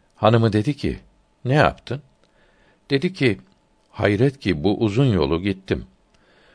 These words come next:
Bu kadar meşakkat ile elime yazılmış bir parça kemik verdiler." Hanımı dedi ki, "Madem ki getirdin,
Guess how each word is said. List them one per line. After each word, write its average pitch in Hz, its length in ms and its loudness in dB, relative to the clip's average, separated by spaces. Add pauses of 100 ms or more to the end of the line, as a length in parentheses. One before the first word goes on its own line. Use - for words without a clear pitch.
(160)
Bu 170 100 -2
kadar 95 320 4
meşakkat 80 640 -2
ile 67 340 -2 (640)
elime 117 360 4
yazılmış 95 640 0
bir 139 120 2
parça 92 380 2
kemik 113 400 -2
verdiler." 57 540 -2 (1200)
Hanımı 113 380 2
dedi 98 240 2
ki, - 240 -2 (640)
"Madem 78 480 2
ki 62 200 -8
getirdin, 64 600 -2